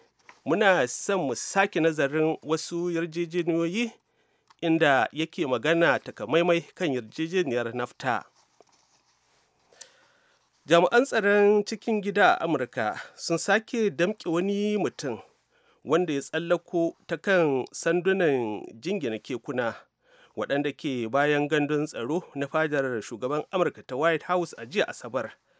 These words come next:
yayin da shugaba Donald Trump ke hutun ƙarshen mako a rukunin gidajensa da ke Florida. Ta kafar sada zumunci ta Twitter, mai magana da yawun fadar ta White House, Sean Spicer,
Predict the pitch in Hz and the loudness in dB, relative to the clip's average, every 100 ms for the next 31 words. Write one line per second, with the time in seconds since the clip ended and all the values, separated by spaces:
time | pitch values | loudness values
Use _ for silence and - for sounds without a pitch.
0 | _ _ _ _ 120 104 131 151 123 - | _ _ _ _ -6 -4 -2 0 0 -2
1 | 107 120 131 143 147 156 139 107 - 151 | -8 -4 -2 -2 -2 -2 -2 -2 -4 -4
2 | 127 113 90 - 147 160 - - - 135 | -4 -10 -10 -10 -8 -8 -8 -10 -8 -2
3 | 147 180 180 - 110 123 - 135 143 156 | -2 -2 -4 -6 -6 -6 -8 -6 -6 -4
4 | 147 120 175 - 113 - 104 - 101 113 | -4 -4 -6 -6 -10 -10 -16 -14 -10 -8
5 | 120 123 127 98 _ _ _ _ _ _ | -8 -4 -4 -4 _ _ _ _ _ _
6 | - - _ _ _ _ _ _ _ _ | -20 -20 _ _ _ _ _ _ _ _
7 | 214 247 220 254 240 240 233 247 240 185 | -2 0 4 4 4 4 4 4 2 2
8 | 156 214 233 196 - 127 - 131 147 127 | 2 2 2 -2 -8 -8 -8 -6 -2 -4
9 | - - 127 117 127 170 151 123 135 160 | -4 -8 -4 -2 2 2 2 2 0 0
10 | 160 180 170 139 - 117 120 - 139 120 | 0 0 0 -4 -2 -2 -2 -4 -6 -8
11 | - - 190 196 - 117 110 - 127 | -6 -2 -2 -2 -6 -8 -6 -4 -4